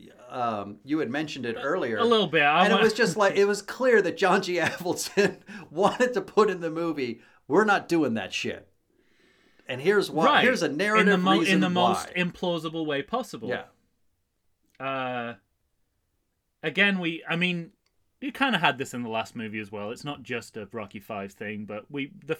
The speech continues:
Speaker 2: characters flip-flop again.
Speaker 1: Mm-hmm.
Speaker 2: Rocky is now telling Tommy Gunn he needs, his performance needs to be bigger, when that's exactly what he criticized Creed for in the last movie.
Speaker 1: Yeah.
Speaker 2: But okay, he's got brain damage. Whatever.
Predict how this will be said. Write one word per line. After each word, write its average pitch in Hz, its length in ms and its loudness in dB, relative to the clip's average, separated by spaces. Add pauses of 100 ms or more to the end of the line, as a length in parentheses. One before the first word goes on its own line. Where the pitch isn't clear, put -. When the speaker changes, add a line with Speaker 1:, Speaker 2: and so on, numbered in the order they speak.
Speaker 2:
characters 143 440 -2
flip-flop 113 520 -12
again. 101 320 -10 (360)
Speaker 1:
Mm-hmm. 127 480 -8
Speaker 2:
Rocky 131 360 -6
is 120 180 -6
now 110 380 -4 (280)
telling 110 560 -6 (180)
Tommy 117 300 -8
Gunn 107 240 -8
he 104 140 -10
needs, 107 380 -12 (160)
his 127 200 -14
performance 131 760 -10
needs 165 260 -14
to 170 100 -14
be 175 140 -12
bigger, 202 400 -10 (420)
when 117 200 -6
that's 117 240 -10
exactly 120 440 -8
what 117 140 -10
he 110 80 -10
criticized 110 560 -10
Creed 123 260 -10
for 165 220 -8
in 135 80 -10
the 104 80 -8
last 107 280 -10
movie. 170 420 -12
Speaker 1:
Yeah. 208 280 -6 (180)
Speaker 2:
But 233 120 -4
okay, 131 540 -2
he's 208 140 -2
got 160 180 0
brain 123 240 2
damage. 151 520 -4 (160)
Whatever. 277 640 6